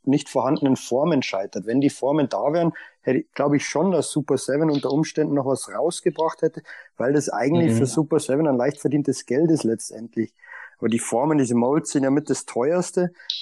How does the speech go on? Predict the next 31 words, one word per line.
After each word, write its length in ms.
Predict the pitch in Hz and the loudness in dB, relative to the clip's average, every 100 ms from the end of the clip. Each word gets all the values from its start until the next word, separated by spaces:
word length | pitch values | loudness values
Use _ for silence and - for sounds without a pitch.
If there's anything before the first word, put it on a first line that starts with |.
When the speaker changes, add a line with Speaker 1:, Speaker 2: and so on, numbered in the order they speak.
| - - _ _ - | -12 -20 _ _ -2
Speaker 1:
Deswegen 280 | 131 143 139 | 0 2 2
hab 140 | 139 | 2
ich 120 | 165 | 2
mich 180 | 196 180 | 4 2
schon, 300 | - 156 139 - | 2 0 0 0
oder 180 | 127 123 - | -2 -2 -4
ich 80 | |
glaub, 160 | - 139 | -2 0
die 100 | 151 | 2
Bemalung 460 | 139 127 120 160 131 | 2 2 2 2 2
ist 100 | 120 | 0
auch 60 | |
noch 140 | 117 117 | 0 -2
ziemlich 300 | - 120 113 | -2 -2 -2
teuer. 240 | - 117 | -2 0
Deswegen 280 | 120 - 123 | 0 0 2
die, 360 | 120 117 113 - | 4 4 2 0
die 380 | 113 113 113 110 _ _ - - - _ _ - 104 | 0 2 0 -4 _ _ -12 -10 -10 _ _ -12 -8
fehlenden 340 | - 139 139 | 0 2 2
Bemalungsdetails 880 | 120 110 117 147 143 131 127 135 - | 2 2 2 0 -2 -4 0 -2 0
bei 100 | 127 | -2
den 120 | 123 | -2
Filmation-Figuren 960 | - 120 113 147 - 170 170 151 160 127 | -2 -2 0 -2 0 -2 0 0 2 4
Speaker 2:
Mhm. 100 | 127 | 4
Speaker 1:
teilweise. 460 | 127 147 135 160 - - _ _ | 2 2 2 0 -6 -20 _ _
Was 200 | - 117 | -4 0
ich 160 | 175 185 | 2 4
mich 180 | 208 160 | 4 4
allerdings 380 | 143 139 143 - | 2 2 0 0
gefragt 460 | 135 120 139 - | -2 0 -2 0
hab, 140 | 170 | 0